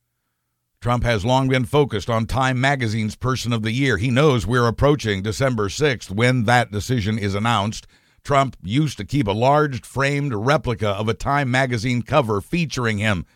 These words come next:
near the entrance of Mar-a-Lago. That's how much it means to him. It wasn't something that had happened. It was something he wished had happened. The magazine ultimately forced him to take down the forgery.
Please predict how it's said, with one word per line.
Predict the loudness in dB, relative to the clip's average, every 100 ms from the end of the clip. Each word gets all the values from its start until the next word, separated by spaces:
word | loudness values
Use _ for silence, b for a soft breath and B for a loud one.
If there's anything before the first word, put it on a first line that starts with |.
| -2
near | 0
the | 0 0
entrance | -2 -2 -2 -4
of | -4 -2
Mar-a-Lago. | 2 2 2 2 2 0 -4 b
That's | -2 -2
how | -2 -4
much | 0 -2 -2
it | -6 -6
means | -2 0 0 -2 -8 _
to | -12 -8
him. | -6 -4 -6 -12 _ _ _ _ _ _ _ _ _ _
It | -6
wasn't | 2 2 2 -2
something | 0 0 -2
that | -2 -4
had | -8
happened. | 4 4 6 2 0 -6 -12 _ _ -6
It | -4
was | -2 -2
something | -2 -2 -2 -2
he | 0 0
wished | 2 4 4 0 -6
had | -4
happened. | 0 2 2 -2
The | -2
magazine | 0 0 0 0 0 0 0
ultimately | 0 0 -4 -2 -2
forced | -2 0 0 0
him | -2 -2
to | -4
take | -4 -2 -2 0
down | 2 4 2
the | -2
forgery. | -2 2 2 2 -4 -6